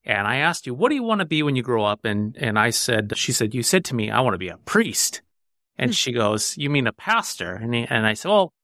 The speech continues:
Speaker 1: yeah, whatever." <laughs> So that was, I don't remember saying that. So, but I guess, uh,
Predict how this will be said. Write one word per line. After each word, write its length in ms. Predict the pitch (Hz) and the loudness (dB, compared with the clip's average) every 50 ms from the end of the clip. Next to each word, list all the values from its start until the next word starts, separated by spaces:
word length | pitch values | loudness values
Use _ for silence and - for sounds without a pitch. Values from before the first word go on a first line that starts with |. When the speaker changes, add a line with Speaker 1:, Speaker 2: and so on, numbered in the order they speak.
| _ _ - | _ _ -16
Speaker 1:
yeah, 340 | 165 143 143 135 101 87 92 | -8 -2 -2 0 0 0 -2
whatever." 560 | 98 104 120 120 113 98 90 90 - - - | -2 0 0 2 2 2 0 -2 -8 -8 -2
<laughs> 160 | - 147 139 - _ _ _ _ - | 0 2 2 2 _ _ _ _ -6
So 140 | - - - - - 220 | -4 -4 -2 0 0 0
that 180 | 240 - - | 0 0 0
was, 240 | 247 233 220 208 - _ _ | 0 -2 -2 -2 -6 _ _
I 140 | - 196 202 | -6 -4 -2
don't 240 | 160 220 247 240 202 | 0 2 2 2 2
remember 460 | 170 208 196 180 175 170 165 175 180 | 0 -2 -2 0 0 0 2 0 0
saying 380 | - - - 151 143 143 143 131 | 0 0 0 0 0 0 0 0
that. 260 | 127 117 120 123 - - 196 220 - _ _ - | 2 2 2 0 -2 -6 -8 -10 -10 _ _ -10
So, 300 | - - 180 170 156 151 - _ _ _ _ _ - | -4 0 2 2 2 0 -2 _ _ _ _ _ -4
but 120 | 190 170 | -2 0
I 100 | 165 165 | 0 0
guess, 240 | 165 196 185 - - | -2 -4 -6 -6 -2
uh, 160 | 165 156 147 | -2 -2 -2